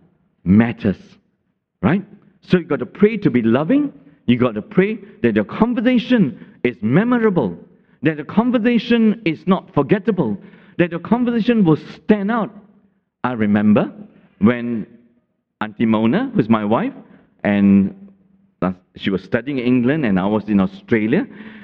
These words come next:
and, um, we tried to keep in touch with each other. Then she wrote me a very strange card. In that strange card, she said, "I've fallen in love. I've fallen in love." And I was so excited.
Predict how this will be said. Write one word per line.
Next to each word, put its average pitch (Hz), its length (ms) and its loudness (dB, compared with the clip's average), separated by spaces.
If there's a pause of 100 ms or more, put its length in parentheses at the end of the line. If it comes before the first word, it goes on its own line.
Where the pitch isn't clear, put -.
(220)
and, 107 480 -2
um, 95 540 0
we 101 280 2 (120)
tried 113 220 -2
to 95 60 -14
keep - 260 -4 (220)
in 104 120 4
touch - 280 -4
with 98 140 -6
each 95 200 -8
other. 135 240 -8 (500)
Then 226 120 2
she 202 220 0
wrote 208 240 4
me 214 120 4
a 147 120 2
very 170 320 -2
strange 233 420 0
card. 185 400 -2 (680)
In 170 160 2
that 135 160 -4
strange 269 420 -2
card, 190 340 0 (340)
she 156 160 0
said, - 340 -2 (360)
"I've 123 160 -10 (140)
fallen 254 320 0
in 196 220 6
love. 185 200 2 (540)
I've 127 160 -8 (140)
fallen 269 320 2
in 196 180 6
love." 170 200 2 (760)
And 135 240 -10
I 135 100 -4
was 120 220 -2
so - 260 2
excited. 135 640 -2